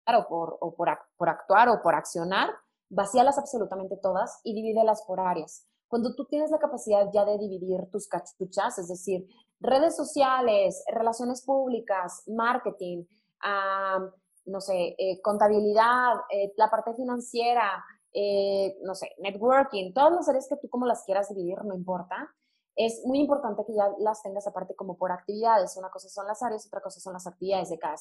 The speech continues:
área. Cuando tú tienes ya identificado muy bien eso, entonces ya puedes comenzar a hacer una sola lista.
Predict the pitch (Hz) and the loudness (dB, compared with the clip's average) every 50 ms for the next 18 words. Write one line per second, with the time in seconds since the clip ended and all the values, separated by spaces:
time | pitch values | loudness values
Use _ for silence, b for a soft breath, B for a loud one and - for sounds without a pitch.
0 | - 151 - - _ - - - _ _ _ _ _ _ _ 254 247 254 277 262 | -12 -14 -14 -14 _ -20 -20 -20 _ _ _ _ _ _ _ -2 -2 -2 -2 -2
1 | - 339 339 349 381 370 381 370 330 330 311 294 302 294 - 240 214 - 214 214 | -2 -4 -4 -2 -4 -4 -2 -2 -2 -2 -2 -2 -4 -6 -6 -8 -6 -2 0 0
2 | 220 220 220 220 220 214 220 214 214 202 190 - 196 202 233 - - - 208 202 | 0 0 -2 -6 -6 -6 -8 -8 -8 -8 -8 -8 -8 -8 -8 -8 -10 -12 -14 -12
3 | 220 214 202 208 214 196 220 208 - - 220 214 214 - 220 220 220 220 214 - | -12 -14 -14 -14 -10 -4 -4 -4 -2 -2 -6 -6 -6 -10 -10 -10 -10 -10 -8 -8
4 | 196 190 190 - 185 185 185 190 185 - - 185 185 185 180 202 220 233 226 - | -8 -8 -8 -8 -8 -8 -8 -8 -10 -10 -8 -6 -4 -2 -2 0 0 -2 -4 -4
5 | - 170 170 | -8 -10 -10